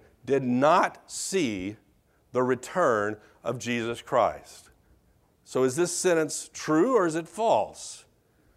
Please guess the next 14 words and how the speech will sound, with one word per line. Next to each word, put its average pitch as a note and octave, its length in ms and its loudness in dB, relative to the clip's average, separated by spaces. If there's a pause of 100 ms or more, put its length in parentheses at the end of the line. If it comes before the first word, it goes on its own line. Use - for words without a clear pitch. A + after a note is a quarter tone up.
(240)
Well, E3+ 160 6
we F3+ 120 4
know G#3 400 2
it D3 300 0
has E3 360 -4
to C#3+ 60 -6
be C3 160 -6
true. B2 500 0 (600)
What F#3+ 420 2 (140)
generation D#3+ 1000 4
is C#3+ 240 -6
he F#3+ 120 -4
talking G#3 640 -4
about? A#2 440 0